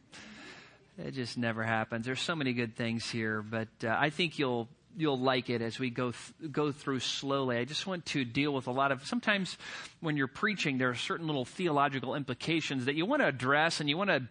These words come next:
talk about, but they just, you just don't have enough time. They're too complicated and they're too important to really rush through, so why rush? Throughout history, there has been times when the church has been mostly full of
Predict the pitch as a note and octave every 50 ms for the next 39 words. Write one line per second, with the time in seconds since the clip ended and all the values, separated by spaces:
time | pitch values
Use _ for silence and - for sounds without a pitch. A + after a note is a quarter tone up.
0 | - _ _ - - - E3+ G3+ A#3 A3+ - D#3 B2+ C#3 B2+ B2 B2+ C3+ C3+ D3
1 | D#3 - - F#3 E3+ - C4 B3+ - - - G3 G#3+ A#3 B3+ - - A#3+ A3 G#3
2 | G#3 G3+ G3+ G3 F#3 - - - - - - C3+ B2 B2 D3 D3+ D3 C#3+ - -
3 | - B3 G3 - - A3+ G#3+ G#3 G3 - G3+ F#3 - - G3+ F#3+ F#3+ F#3+ F#3+ F#3
4 | F#3 - - - - - - - - - - - - C#3 C#3 C#3 C#3 C#3 C3 D3
5 | D3 C#3+ D3 - - - - G#3+ G#3 G3 F3 D3 C3 - - - F#3 F#3 D#3+ F3
6 | D#3 - - D3+ E3 E3 C#3+ B2+ B2+ B2+ D#3 D#3+ D#3 - - - - C#3 C#3 C#3
7 | C#3 C#3 C3 - - A#2 A2 A2+ A#2 A#2+ B2 - - C#3 C#3 C3+ C3 B2+ A#2+ A#2+
8 | A2+ - - - - - - _ _ _ _ _ _ _ _ _ _ _ - -
9 | - _ _ - - - A3 A3+ C4 C#4 B3+ A3 E3 G#3+ A3+ A3 - - G3+ E3+
10 | D3+ C3+ C#3 D3+ C#3+ D3 D3 C#3+ C#3+ D#3 D#3 C#3 C#3 C#3+ E3 D#3+ D#3 D3+ C#3 -
11 | - - - - - - - - - - - A3+ A#3 A#3+ A#3+ A#3+ A#3 G#3 - E3+
12 | E3 E3+ D#3+ D#3+ D#3+ D#3 D#3 D3+ D3 C3 A#2+ C#3 - - _ _ _ _ D4+ -
13 | _ _ _ _ _ - - D3+ D3+ - - - - D4 C#4+ B3+ G#3+ G3 - -
14 | F#3 E3+ E3 D3 C3 C#3 F3 F#3+ F3+ E3+ E3 F3 G3 A#3 C4 - - - G3+ F#3+
15 | E3+ - - - A3 A3 G3+ F#3 E3+ D#3